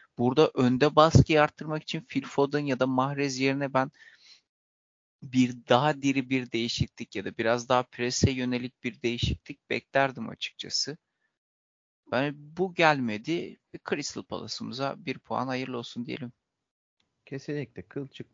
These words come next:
Speaker 2: kılçığı bir yerlere batmadan dört puanı kaptılar. Şimdi giderler bir sonraki hafta saçma sapan bir puan kaybederler. Bu zaten,
Speaker 1: <laughs>
Speaker 2: e, belli bir senaryo.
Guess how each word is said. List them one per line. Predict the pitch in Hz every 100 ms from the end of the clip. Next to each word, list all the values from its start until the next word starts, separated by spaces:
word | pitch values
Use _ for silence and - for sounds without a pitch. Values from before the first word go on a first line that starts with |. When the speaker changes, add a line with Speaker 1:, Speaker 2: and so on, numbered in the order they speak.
| _ _
Speaker 2:
kılçığı | - 135 - 131 127 - _ _ _ _ -
bir | 135
yerlere | 131 127 127 120
batmadan | 139 135 - 95 101 120
dört | 135 123 -
puanı | 98 120
kaptılar. | 120 123 - 107 110 - _ _
Şimdi | - 131
giderler | 131 123 110 120 127
bir | 131
sonraki | - 110 98 104
hafta | 95 - 127 139 _ _
saçma | - 127 131
sapan | - 104 107 110
bir |
puan | 127 - 123
kaybederler. | 123 95 90 92 92 120 123
Bu | 113
zaten, | 113 101 - 120 - - -
Speaker 1:
<laughs> | - - -
Speaker 2:
e, | 113 107 104 107
belli | 127 120 101
bir | 160
senaryo. | - 139 107 90 131